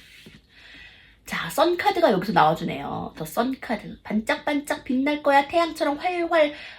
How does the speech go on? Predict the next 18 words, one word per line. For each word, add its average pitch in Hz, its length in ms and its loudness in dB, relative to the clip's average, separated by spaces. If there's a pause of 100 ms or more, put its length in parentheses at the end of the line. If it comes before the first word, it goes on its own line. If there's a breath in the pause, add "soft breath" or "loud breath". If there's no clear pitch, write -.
어, 208 220 8
밝게 240 400 2
비춰지는 262 460 -2
그러한 214 640 2
어디서나 180 380 -2
오케이라는 240 380 0
긍정적인 277 680 2
느낌을 180 280 -2
주는 160 160 -4
선카드가 247 460 -2
나왔습니다. - 500 -4
당신의 202 340 -2
미래는 196 260 0
밝아요. 214 840 4 (260 loud breath)
어디서나 220 360 2
잘 185 180 0
될 220 180 0
거예요. 220 460 4